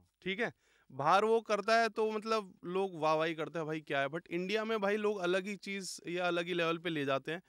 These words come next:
अ, although मैंने मतलब एक बहुत पूरा सेफ्टी के साथ करा था, सब करा था, but, अ,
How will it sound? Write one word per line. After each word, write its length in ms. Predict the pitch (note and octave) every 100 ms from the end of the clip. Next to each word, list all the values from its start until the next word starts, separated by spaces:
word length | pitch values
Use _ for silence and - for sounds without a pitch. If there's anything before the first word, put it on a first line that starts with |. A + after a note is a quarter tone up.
| _ _ -
अ, 260 | C#3+ D3
although 340 | E3 E3+ F3+ G3
मैंने 240 | F#3+ F#3+
मतलब 380 | F#3+ F3+ F#3 E3+ D#3
एक 120 | F3
बहुत 320 | D3 D3+ F3+ _
पूरा 180 | F#3 F#3+
सेफ्टी 480 | - D#3 D#3+ - E3
के 100 | F3
साथ 180 | E3+
करा 280 | D#3+ D#3+ D3+
था, 180 | D3+ E3
सब 220 | D#3 D#3
करा 280 | - D3 C#3+
था, 200 | D3 E3 - _ _ _ -
but, 180 | C#3+ D#3+
अ, 520 | - D#3+ D#3 D#3